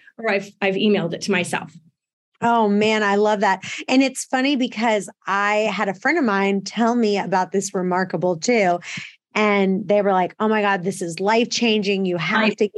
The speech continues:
Speaker 2: get it. The best thing ever." And then I went on Amazon because I just like to buy everything on Amazon 'cause it's quick, right? It's like two, two clicks. Well, I guess they didn't have Remarkable Two on there.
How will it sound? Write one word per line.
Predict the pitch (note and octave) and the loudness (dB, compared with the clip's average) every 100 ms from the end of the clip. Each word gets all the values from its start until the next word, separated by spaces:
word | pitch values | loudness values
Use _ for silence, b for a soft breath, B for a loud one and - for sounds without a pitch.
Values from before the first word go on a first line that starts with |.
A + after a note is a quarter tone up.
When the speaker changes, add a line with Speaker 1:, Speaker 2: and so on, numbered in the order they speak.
| G3+ | 0
Speaker 2:
get | G#3 | 2
it. | G#3 G3+ - _ _ _ _ | 2 2 -2 _ _ _ _
The | F#3 | -2
best | G#3+ A#3 A3+ A3+ | 0 2 0 0
thing | - A3+ | 0 0
ever." | G#3 G3 G#3 A3+ A#3 B B B - | 2 0 0 0 -4 B B B 0
And | B3 | 2
then | B3 A#3+ | 4 2
I | - A3+ C#4 | -2 -2 0
went | D4 | 0
on | B3 G#3+ | 0 -2
Amazon | G3+ G#3+ A#3 A3 G3+ G3 | -2 -2 -2 0 0 0
because | F#3+ F#3+ G#3 F#3+ F3 - _ _ _ _ _ | 0 0 2 2 -2 -8 _ _ _ _ _
I | E3+ F3+ F#3+ G3 E3 | -2 0 2 0 0
just | F#3+ F#3 - | -2 -4 -4
like | D#3+ F3 | -2 0
to | F3+ | 0
buy | F3 F3+ | 2 2
everything | F3+ F#3+ | 2 2
on | F3+ | 2
Amazon | F3+ F#3 F#3 G3+ | 2 2 2 0
'cause | G#3 G3 | 2 0
it's | E3+ - | -4 -4
quick, | A3+ G3+ G#3 | 0 0 0
right? | F#3 G3+ | 0 2
It's | G#3 G#3+ | 2 2
like | F3+ E3 | -2 -2
two, | - A3+ G#3 G3 - - _ | 0 2 2 0 -8 -20 _
two | - G#3 | -4 -2
clicks. | G#3 G3 A3+ - - B B B | 0 0 0 -8 -18 B B B
Well, | A#3 | 2
I | A3+ | 4
guess | A#3+ A#3+ | 2 2
they | B3 | 2
didn't | A#3 G#3 | 2 0
have | F3+ G#3+ G#3+ F#3+ | -2 0 0 -2
Remarkable | G3 G3 F#3 F#3 F3+ F#3 | -2 0 -2 -2 -2 -2
Two | - A3+ F#3+ F3+ F3+ B B B B | 0 2 4 2 0 B B B B
on | G#3 B3+ C4+ | 0 4 4
there. | G#3+ F#3+ G3 F#3+ | 4 4 2 -2